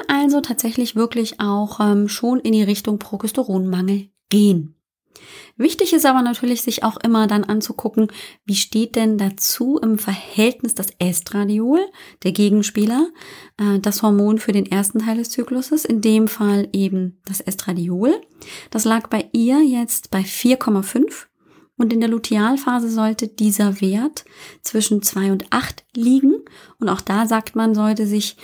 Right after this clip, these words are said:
dieser Wert im mittleren Drittel bewegen. Hm,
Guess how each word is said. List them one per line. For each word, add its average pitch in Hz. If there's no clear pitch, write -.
dieser 196
Wert 208
im 196
mittleren 208
Drittel 220
bewegen. 196
Hm, 254